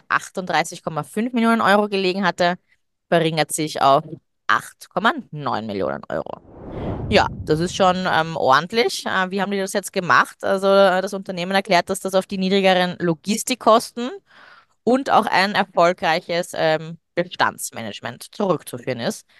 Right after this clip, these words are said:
was dann im-, entsprechend die Bruttomargen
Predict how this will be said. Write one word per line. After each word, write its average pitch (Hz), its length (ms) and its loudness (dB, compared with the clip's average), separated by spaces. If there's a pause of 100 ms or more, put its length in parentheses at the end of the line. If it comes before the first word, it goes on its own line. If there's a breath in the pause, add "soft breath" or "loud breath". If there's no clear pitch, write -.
(300 soft breath)
was 131 300 2
dann 156 340 0
im-, 151 240 -10 (240)
entsprechend 135 640 -10
die 151 60 -6
Bruttomargen 127 920 -4